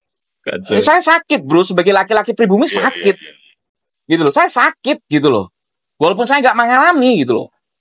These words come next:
Speaker 2: Cuman saya sakit gitu loh.
Speaker 1: Iya, iya, iya, sama, sama. Kalau kalau gini ya, saya, saya, saya berpikir gini.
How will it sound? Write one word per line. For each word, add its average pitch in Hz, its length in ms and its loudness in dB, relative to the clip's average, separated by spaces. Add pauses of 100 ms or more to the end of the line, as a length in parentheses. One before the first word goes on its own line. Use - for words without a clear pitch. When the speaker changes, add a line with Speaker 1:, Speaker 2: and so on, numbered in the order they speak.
(140)
Speaker 2:
Cuman 349 160 0
saya 381 160 -2
sakit 392 640 0 (140)
gitu 139 240 -2
loh. 101 120 -2
Speaker 1:
Iya, 76 220 -18 (540)
iya, 104 260 -6
iya, 98 220 -8
sama, 104 340 -10
sama. 107 240 -8
Kalau 104 400 -4 (600)
kalau 131 640 0
gini 131 240 -2
ya, 85 80 -4
saya, 110 320 -6
saya, 139 320 -6
saya 139 160 -6
berpikir 110 320 -6
gini. 92 240 -8